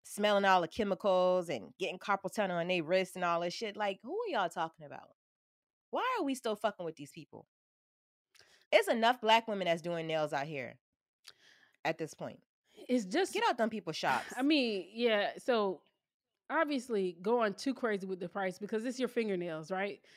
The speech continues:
Speaker 2: So if you go so high, who gonna come to you? I'm not coming to you if you go that high with your price.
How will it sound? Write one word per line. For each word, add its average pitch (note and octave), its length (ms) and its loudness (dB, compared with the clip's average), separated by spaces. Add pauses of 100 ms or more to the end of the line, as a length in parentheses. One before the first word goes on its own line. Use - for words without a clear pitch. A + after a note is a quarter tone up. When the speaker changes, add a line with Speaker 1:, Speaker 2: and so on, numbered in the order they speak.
(140)
Speaker 2:
So B3 220 6
if A3+ 100 4
you D#4 120 4
go D#4 180 8
so B3+ 360 6
high, G#3+ 520 6 (340)
who E4 160 -4
gonna D4 160 6
come D4+ 240 -2
to A3+ 120 -8
you? D#3 180 -8
I'm G#3+ 160 -4
not G4+ 160 -2
coming A3 260 0
to G3+ 100 -8
you D#3 200 -6
if D#3+ 80 -8
you F#3 80 -6
go F3+ 120 0
that F3+ 200 -2
high D#3 400 -10
with D#3+ 180 -14
your D3+ 80 -10
price. D3+ 380 -14